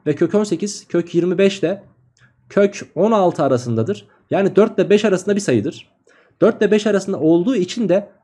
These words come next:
dörtten büyüktür. Dört artı bir de fazlası var değil mi bakın burada? Dolayısıyla cevabımız mis gibi Edirne'dir diyebiliriz sevgili gençler. Evet,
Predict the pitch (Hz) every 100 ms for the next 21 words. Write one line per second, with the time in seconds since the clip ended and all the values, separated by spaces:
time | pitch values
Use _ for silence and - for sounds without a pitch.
0 | - 190 214 - 247 165 220 240 - -
1 | - _ _ _ _ - 196 226 - -
2 | _ _ _ - 110 - 175 120 160 95
3 | 95 92 139 87 - 196 104 87 85 82
4 | 82 - - _ _ - 101 90 90 120
5 | 120 92 90 170 196 - _ - 110 214
6 | - 120 151 127 127 101 120 113 110 104
7 | 92 - 110 87 95 165 - _ _ -
8 | 113 101 - 76 _ _ _ _ - 220
9 | 214 -